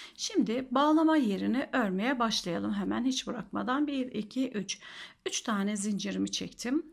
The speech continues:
Tığımın başını doluyorum. Dibine gelerek batıyorum. Bir,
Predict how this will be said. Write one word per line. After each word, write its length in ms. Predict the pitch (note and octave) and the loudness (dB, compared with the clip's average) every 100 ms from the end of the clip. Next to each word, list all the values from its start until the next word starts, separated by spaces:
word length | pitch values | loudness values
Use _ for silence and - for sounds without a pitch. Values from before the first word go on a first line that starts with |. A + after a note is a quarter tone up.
| - | -10
Tığımın 360 | C#4+ G#3 F#3+ | -4 -2 -2
başını 340 | G3 F#3+ F#3 F3+ | -2 -2 -2 -4
doluyorum. 520 | - - - B3 F#4 - | -6 -6 -6 -6 -8 -10
Dibine 280 | D#4 F#3+ G#3+ | -6 -4 -4
gelerek 640 | G#3+ B3 F#3 G#3+ D#4 - | -4 -4 -2 -4 -4 -4
batıyorum. 640 | F#3+ - - - C#4+ D#4+ D4+ | -8 -6 -6 -6 -2 -2 -2
Bir, 320 | G#3 B3+ | -4 -6